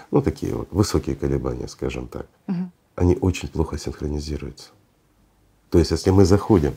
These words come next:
Speaker 1: веселые, хорошие, в прекрасном настроении в группу,
Speaker 2: Мгм.
Speaker 1: где сидят восемь человек, перепуганных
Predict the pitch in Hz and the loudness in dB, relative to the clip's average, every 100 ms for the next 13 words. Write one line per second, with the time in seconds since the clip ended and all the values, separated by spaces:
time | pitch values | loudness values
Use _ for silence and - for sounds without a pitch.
0 | - - - - - 87 104 - 101 80 | -8 -16 -14 -12 0 2 2 6 6 6
1 | 67 - 90 92 78 - 69 87 95 90 | 4 0 2 4 2 -2 -2 2 4 2
2 | 92 87 87 - 85 73 67 64 69 87 | 4 2 2 2 2 2 0 -4 2 6
3 | 143 143 - - - 196 190 175 76 87 | 6 4 -6 -8 -2 0 0 -2 0 0
4 | - 87 76 80 82 - 71 - 82 85 | 2 4 4 4 0 0 -4 0 4 4
5 | 82 69 - _ _ - _ _ _ _ | 4 2 -6 _ _ -20 _ _ _ _
6 | _ 98 87 - 98 82 73 71 69 | _ 2 2 2 0 2 0 -2 -6